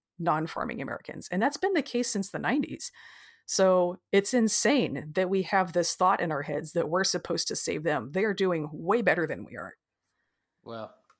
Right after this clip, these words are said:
Speaker 2: Interesting.
Speaker 1: Yeah.
Speaker 2: And, um,
Speaker 1: <laughs>
Speaker 2: and what about the whole organic,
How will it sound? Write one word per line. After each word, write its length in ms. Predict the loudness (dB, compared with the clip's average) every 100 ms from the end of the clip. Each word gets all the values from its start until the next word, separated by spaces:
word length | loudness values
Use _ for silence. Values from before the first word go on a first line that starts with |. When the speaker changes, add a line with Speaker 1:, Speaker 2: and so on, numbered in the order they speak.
| _
Speaker 2:
Interesting. 300 | -20 -10 -4
Speaker 1:
Yeah. 160 | -4 -6 _ _ _
Speaker 2:
And, 120 | 0 2 2 -4 -4 0
um, 240 | 2 0
Speaker 1:
<laughs> 20 |
Speaker 2:
and 200 | -4 -6 -20 -20 _ _ _ -20 -10
what 160 | -4 -4
about 440 | -2 0 0 0
the 140 | -4
whole 720 | -4 -4 -4 -4 -4 -4 -8 -12 -18 _ -14
organic, 760 | -12 -10 -10 -12 -10 -12 -12